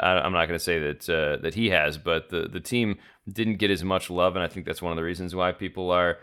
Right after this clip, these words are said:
are not down on him, but he didn't maybe have the same transcendent level people were expecting. But again, six three, one ninety-five, so great safety size. Uh, eighty-seven last year and eighty-one this year. Didn't play as many sta-, snaps this year, but again, the, the team, yeah,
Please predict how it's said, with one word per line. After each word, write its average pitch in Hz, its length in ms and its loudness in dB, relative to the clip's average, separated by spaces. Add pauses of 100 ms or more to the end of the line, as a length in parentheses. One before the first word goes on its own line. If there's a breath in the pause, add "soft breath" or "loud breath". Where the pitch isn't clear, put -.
(240 soft breath)
are 82 420 4
not 101 360 2
down 98 260 6
on 95 140 4
him, 95 180 -2
but 92 80 0
he 92 160 -2
didn't 87 220 -8
maybe 90 240 -2
have 87 180 0
the 85 80 -6
same 90 240 -2
transcendent 87 640 -4
level 87 260 -2
people 90 260 -6
were 85 120 -2
expecting. 92 540 -4
But 107 80 -2
again, 98 180 -4
six - 320 -6
three, 117 160 0
one 104 160 0
ninety-five, 87 580 2
so 92 140 -6
great 104 340 0
safety 101 380 -2
size. 76 560 0 (880)
Uh, 190 100 2
eighty-seven 127 540 4
last 110 320 2
year 113 80 0
and 107 80 -2
eighty-one 107 540 2
this 90 240 -4
year. 92 160 -2
Didn't 139 180 -6
play 127 180 4
as 98 220 4
many 104 160 0
sta-, 98 340 4
snaps 101 360 2
this 107 180 -2
year, 113 140 2
but 92 80 0
again, 82 240 0
the, 78 100 -4
the 73 140 -8
team, 90 400 -6
yeah, 85 140 -8